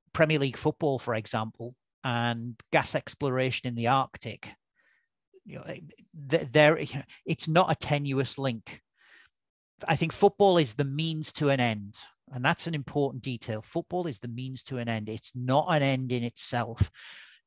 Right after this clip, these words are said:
Ask a lot of Newcastle United fans, and they think Saudi Arabia is investing because Newcastle United is a fantastic team, and, you know, the Premier League is the greatest league in the world, and they're gonna win the Champions League.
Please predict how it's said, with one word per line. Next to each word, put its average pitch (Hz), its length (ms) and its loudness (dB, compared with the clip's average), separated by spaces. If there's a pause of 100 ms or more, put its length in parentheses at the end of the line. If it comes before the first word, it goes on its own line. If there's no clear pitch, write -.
(120)
Ask 165 260 2
a 214 60 10
lot 214 180 10
of 196 80 10
Newcastle 175 540 4
United 151 440 2
fans, 117 360 -4
and 123 120 -2
they 147 140 4
think - 240 -2
Saudi 165 380 8
Arabia 131 480 4
is 117 160 -2
investing 127 540 -2
because 110 340 -8
Newcastle 143 420 -4
United 127 320 -2
is 110 80 -4
a 107 60 -6
fantastic - 640 -4
team, 139 300 -2
and, 110 100 -2 (320)
you 107 60 -8
know, 101 40 -12
the - 80 -16
Premier 180 380 4
League 165 240 4
is 135 100 2
the 139 80 0
greatest 139 400 2
league 135 220 -6
in 127 80 0
the 120 80 -2
world, 156 680 6
and 110 120 -2
they're 113 60 -4
gonna 123 240 -2
win 120 140 -4
the 107 60 -6
Champions 151 540 -2
League. 135 240 0